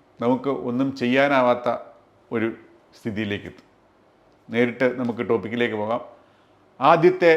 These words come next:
പോയിന്റ്, no reusing of oils. കുക്കിംഗ് ഓയിലാണെന്ന് ഞാൻ വിചാരിക്കുന്നു. ഈ പോയിന്റ് വളരെ ശരിയാണ്. നമുക്ക് പറ്റുമെങ്കിൽ കുക്കിംഗ് ഓയിൽ നമ്മൾ റീയൂസ് ചെയ്യാതിരിക്കുന്നതാണ് നമ്മുടെ ആരോഗ്യത്തിന് നല്ലത്.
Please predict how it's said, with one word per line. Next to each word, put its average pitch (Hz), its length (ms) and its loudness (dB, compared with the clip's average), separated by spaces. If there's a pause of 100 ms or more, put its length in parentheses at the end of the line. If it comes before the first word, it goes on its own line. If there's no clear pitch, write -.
(1500)
പോയിന്റ്, 113 360 0 (400)
no 185 100 10 (440)
reusing 143 440 -2 (120)
of 131 40 -14 (140)
oils. 92 240 -6 (580)
കുക്കിംഗ് 151 280 -4
ഓയിലാണെന്ന് 147 440 4
ഞാൻ 135 140 2
വിചാരിക്കുന്നു. 117 480 0 (920)
ഈ - 20 2 (160)
പോയിന്റ് 175 360 2 (160)
വളരെ 156 260 4 (200)
ശരിയാണ്. 135 380 0 (200)
നമുക്ക് 143 280 -2 (220)
പറ്റുമെങ്കിൽ 151 560 0 (600)
കുക്കിംഗ് 147 340 -4
ഓയിൽ 135 160 0 (360)
നമ്മൾ 131 180 0 (280)
റീയൂസ് 147 400 0
ചെയ്യാതിരിക്കുന്നതാണ് 117 720 0 (100)
നമ്മുടെ 113 240 -2
ആരോഗ്യത്തിന് 110 500 -2
നല്ലത്. 87 300 -6